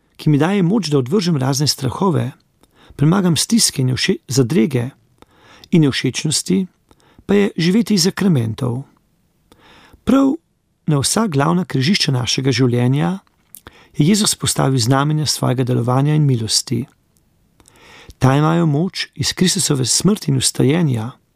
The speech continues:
So posebne vrste zdravilo, podpora in tableta. Veliko lažje bi živeli, ko bi znali svoj pogled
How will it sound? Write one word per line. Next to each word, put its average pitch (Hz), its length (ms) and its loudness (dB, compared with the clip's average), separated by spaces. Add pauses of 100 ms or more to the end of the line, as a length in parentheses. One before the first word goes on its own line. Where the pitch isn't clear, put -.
(680)
So 165 160 0
posebne 226 340 2
vrste 165 320 -2
zdravilo, 131 720 0 (180)
podpora 180 420 0
in 135 80 0
tableta. 127 600 -2 (1900)
Veliko 208 300 2
lažje 151 400 0
bi 131 100 -4
živeli, 165 600 0 (420)
ko - 100 -6
bi 139 100 0
znali 135 280 2
svoj 240 260 -2
pogled 127 680 -2